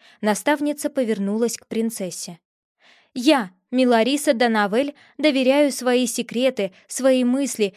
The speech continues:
свои чувства и эмоции своему двойнику, Амелии. Доверяю, чтобы она защищала меня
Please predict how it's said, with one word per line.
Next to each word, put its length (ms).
свои 340
чувства 480
и 320
эмоции 640
своему 500
двойнику, 920
Амелии. 680
Доверяю, 580
чтобы 320
она 260
защищала 720
меня 380